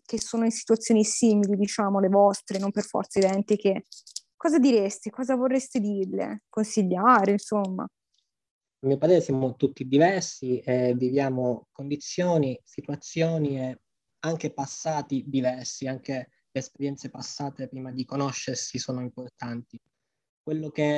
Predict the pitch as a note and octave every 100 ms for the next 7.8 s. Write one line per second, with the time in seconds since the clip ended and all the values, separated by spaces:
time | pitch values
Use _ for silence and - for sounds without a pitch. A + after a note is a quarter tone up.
0 | D3 C#3+ D3 D3+ C#3+ C#3+ C3+ - - C#3+
1 | C#3 C3+ C3 C3 C3 B3+ _ _ _ _
2 | _ _ _ _ _ _ - D3+ C#3 -
3 | D3 C#3+ D#3 D3+ C3+ C3+ C#3+ E3 E3 E3
4 | - C#3+ C#3 - C#3+ C#3 C#3 D3 C#3+ C3+
5 | C3 C#3 C3 A#2+ _ - - - _ _
6 | D3+ E3 D#3 D3 D#3+ D#3 C#3+ C3+ - -
7 | C#3 C3 B2+ B2+ B2+ B2 B2+